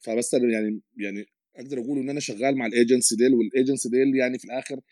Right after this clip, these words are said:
آه، أيوة هي إيجنسي أمريكية وكده، بس ال-، التو إيجنت اللي معاي، واحد أصوله نيجيرية، والتانية لبنى،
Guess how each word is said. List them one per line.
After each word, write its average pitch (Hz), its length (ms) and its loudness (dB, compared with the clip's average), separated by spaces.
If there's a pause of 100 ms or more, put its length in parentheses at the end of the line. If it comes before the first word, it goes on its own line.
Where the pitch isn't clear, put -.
(420)
آه، 98 300 -8
أيوة 113 240 6
هي 123 80 8
إيجنسي 117 320 2
أمريكية 104 380 -2
وكده، 143 280 -4
بس 131 180 -6
ال-، 110 180 -12
التو 143 360 -8
إيجنت 120 400 0
اللي 104 120 -4
معاي، 127 480 -8 (100)
واحد 110 460 -4 (240)
أصوله 131 280 -4 (100)
نيجيرية، 107 600 -4 (600)
والتانية 131 800 2
لبنى، 123 460 2